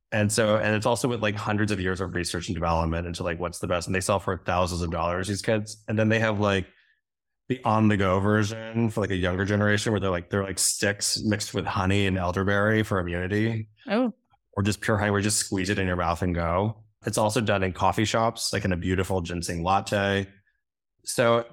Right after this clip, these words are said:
Speaker 1: there's the modern side of it, and then there's, like, the revered side. And I, I tend to fall more on the,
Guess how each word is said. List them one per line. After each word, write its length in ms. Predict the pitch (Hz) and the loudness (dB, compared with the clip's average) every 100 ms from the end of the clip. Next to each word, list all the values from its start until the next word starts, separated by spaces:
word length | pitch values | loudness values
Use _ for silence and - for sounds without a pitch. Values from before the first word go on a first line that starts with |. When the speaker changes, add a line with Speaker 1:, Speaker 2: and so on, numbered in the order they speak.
| - | -6
Speaker 1:
there's 200 | 131 117 | -2 0
the 80 | 120 | 4
modern 400 | 113 110 120 127 | 6 6 6 4
side 240 | 127 123 | 4 2
of 100 | 127 | 2
it, 280 | 127 131 123 - | 2 2 0 -2
and 100 | - | -2
then 120 | 104 | 0
there's, 160 | 98 92 | 0 0
like, 200 | 98 - | -2 0
the 80 | 101 | -2
revered 520 | 95 87 90 92 95 | 0 0 0 0 0
side. 260 | 110 101 101 | 2 2 0
And 140 | 98 | 0
I, 200 | 104 117 | 0 0
I 80 | - | -2
tend 240 | 117 131 131 | 0 2 2
to 80 | |
fall 240 | 131 113 101 | 2 2 4
more 400 | 95 95 95 95 | 4 4 4 2
on 180 | 92 87 | 0 0
the, 460 | 87 87 87 85 | 0 0 -2 -4